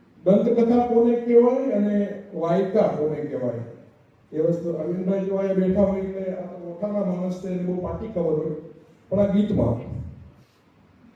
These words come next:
કે ચપટી ભર ગગના ને ખોબો એક સપના લઈ,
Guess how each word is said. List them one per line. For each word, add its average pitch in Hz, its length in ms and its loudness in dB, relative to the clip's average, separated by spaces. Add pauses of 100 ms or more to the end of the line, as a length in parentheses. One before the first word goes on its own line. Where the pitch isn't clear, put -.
(260)
કે 175 60 -8 (160)
ચપટી 165 480 0
ભર 254 220 12 (720)
ગગના 220 500 6 (680)
ને 185 120 -2 (200)
ખોબો 220 320 6 (200)
એક - 100 4 (160)
સપના 226 480 -2
લઈ, - 200 2